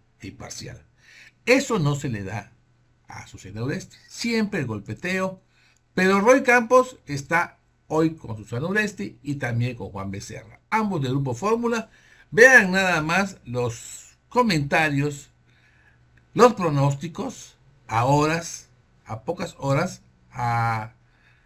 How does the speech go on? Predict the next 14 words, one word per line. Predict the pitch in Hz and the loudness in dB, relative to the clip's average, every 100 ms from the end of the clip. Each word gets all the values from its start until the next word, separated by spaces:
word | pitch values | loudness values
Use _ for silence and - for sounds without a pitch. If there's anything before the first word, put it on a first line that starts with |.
| _ _ _ _ | _ _ _ _
al | 113 113 | -6 -2
debate | 127 151 151 165 165 - _ | 0 2 0 0 -4 -8 _
que | - 113 | -12 -10
se | 117 | -8
llevará | 110 123 | -6 -6
a | 123 | -6
cabo | 131 127 123 | -6 -6 -6
mañana | 113 113 113 110 117 117 - _ _ _ | -4 -2 -2 -2 -4 -6 -10 _ _ _
a | - - | -20 -18
las | 131 | -18
siete | - 127 123 | -12 -12 -6
de | 120 | -4
la | 123 | -4
noche, | 120 110 - 151 | -4 -6 -8 -12